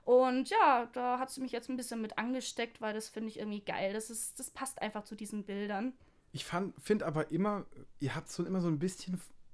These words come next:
Speaker 2: Verwaschenes drin, so, so der Hintergrund. Ich weiß nicht, also ihr habt beide so einen eigenen Stil. Ich seh das Foto und ich weiß sofort, also bei,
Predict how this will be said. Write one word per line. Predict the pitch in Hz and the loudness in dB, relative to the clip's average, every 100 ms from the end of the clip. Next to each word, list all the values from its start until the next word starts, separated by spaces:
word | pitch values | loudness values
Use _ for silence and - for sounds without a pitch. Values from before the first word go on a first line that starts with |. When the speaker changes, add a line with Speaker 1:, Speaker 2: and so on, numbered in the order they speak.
| - | -10
Speaker 2:
Verwaschenes | - 135 165 175 165 131 - - | -8 -2 -2 0 2 0 0 -6
drin, | 135 123 | -2 0
so, | 120 - | 0 -4
so | 131 | -6
der | 123 120 | -4 0
Hintergrund. | 180 190 135 113 113 - - - - | 0 2 2 0 -4 -6 -20 -20 -16
Ich | 139 - | -8 -2
weiß | 180 202 185 | -2 0 0
nicht, | 139 - - | -2 -2 -4
also | 135 - - - - | -4 -4 -14 -20 -4
ihr | 170 160 | 4 4
habt | 185 - | 4 4
beide | 175 214 185 | 8 10 8
so | |
einen | 180 165 | 6 4
eigenen | 156 208 202 180 | 2 2 4 2
Stil. | - - 185 240 127 | 0 0 2 2 0
Ich | 143 | 0
seh | - 202 | 2 4
das | 220 - | 4 2
Foto | 202 220 220 202 - - - | 0 4 4 2 -8 -16 -8
und | 175 170 | 2 2
ich | - | 4
weiß | 147 170 202 | 4 6 4
sofort, | - 139 - 208 196 131 156 - - - - - - | 2 -2 4 10 10 8 -2 -18 -20 -20 -20 -20 -6
also | 147 | -2
bei, | 143 | 4